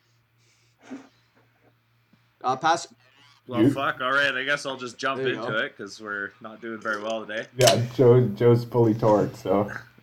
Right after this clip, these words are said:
Speaker 2: Uh, I'm drinking a, uh, raspberry nectarine sour by, uh, Yellowhead Brewing up in Edmonton. She's, oh, real good.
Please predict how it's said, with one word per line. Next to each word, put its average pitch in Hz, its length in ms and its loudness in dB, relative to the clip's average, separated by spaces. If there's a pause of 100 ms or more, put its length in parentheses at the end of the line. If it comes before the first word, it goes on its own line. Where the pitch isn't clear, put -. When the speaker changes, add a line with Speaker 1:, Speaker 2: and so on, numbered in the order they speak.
Speaker 2:
Uh, 110 520 -4 (320)
I'm 127 140 -16
drinking 156 320 -2
a, 143 160 0
uh, 117 260 2
raspberry 123 560 0
nectarine 123 680 -8
sour 120 600 -4 (100)
by, 101 440 -6 (160)
uh, 95 260 -8 (1160)
Yellowhead 117 480 -8
Brewing 117 320 -6
up 117 140 -10
in 107 80 -14
Edmonton. 113 560 -10
She's, - 500 -18 (3250)
oh, - 280 -16 (1040)
real 123 240 -10
good. 92 340 -14